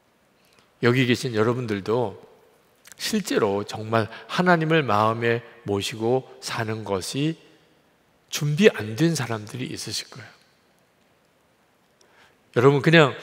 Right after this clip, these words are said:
하나님이 아니고, 하나님이 아니고 그냥 여러분들이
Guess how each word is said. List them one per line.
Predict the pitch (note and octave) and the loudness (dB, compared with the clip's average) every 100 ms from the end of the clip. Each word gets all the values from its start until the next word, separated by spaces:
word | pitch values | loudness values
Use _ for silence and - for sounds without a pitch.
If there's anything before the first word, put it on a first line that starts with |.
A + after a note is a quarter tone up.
| - | -12
하나님이 | - F3 F#3 D#3+ E3+ | 0 6 6 6 6
아니고, | C#3+ G2 A#2+ C3+ A2+ B2 A2+ F2+ - - | 4 4 0 2 2 4 2 -2 -12 -8
하나님이 | - D3+ C#3+ D3 C#3+ | 0 2 2 4 2
아니고 | F#2+ G2 G2+ A#2 F3+ - - - - _ - - _ | 2 -2 0 2 2 -2 -16 -20 -20 _ -20 -20 _
그냥 | F#3 F#3+ | 4 6
여러분들이 | C3 D3+ E3+ D3+ C#3+ F3 C3+ | 8 6 6 2 4 4 2